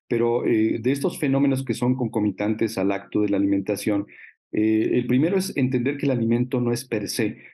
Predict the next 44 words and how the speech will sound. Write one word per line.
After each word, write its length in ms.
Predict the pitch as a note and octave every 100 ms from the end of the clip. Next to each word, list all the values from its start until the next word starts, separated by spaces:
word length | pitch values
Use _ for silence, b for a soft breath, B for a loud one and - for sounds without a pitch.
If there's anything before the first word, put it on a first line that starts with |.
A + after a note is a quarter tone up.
| B
por 140 | A#2+
lo 60 | B2+
menos 240 | E3 F#3+
el 100 | E3+
alimenta-, 540 | C3+ A#2 A2+ A2 G#2+ -
el 160 | A#2+ A2
alimento 420 | A2 B2 C3+ C3+
en 120 | A#2
la, 180 | G#2+ -
en 140 | G#2
la 160 | G2+ -
práctica 480 | B2 C3 C#3 - G2+
humana, 460 | G2 G#2 G2+ G#2
en 80 | B2+
la 120 | G2
práctica 400 | - B2+ - -
social, 540 | A2+ G2+ - G#2+ G2 F#2+ b b -
históricamente 840 | G#2 - C#3 D#3+ - A2+ A2+ A2
definida, 600 | G2 F#2 G2 G2 G2 B2 B B B
no 280 | G#2+ B2+ C#3
es 200 | C#3 C#3
alimento 580 | A2 G#2+ G#2+ G2+ G#2
per 160 | - F2+
se. 240 | - E2+ - b b
Es 140 | A#2
decir, 260 | B2 B2 B2+
es 100 | C#3
una 180 | C#3+
construcción 640 | C#3 A#2+ - A2+ - B2+ B2
social 380 | A2+ - A2
y 80 | A2
cultural. 480 | - F#2+ G2 F#2 F2 B B B
Y 60 | B2+
cuando 200 | B2+ C3
hablamos 220 | D#3 E3
de 80 | D#3
construcción 460 | C#3 C3 B2+ C#3+ C3+
social 320 | C3 C#3 C3
y 80 | B2+
cultural, 340 | B2+ C3 B2+
estamos 300 | C3 B2+ B2
hablando 240 | A#2 B2 A#2+
de 60 |
procesos 580 | G2 - A#2 A2+ A#2+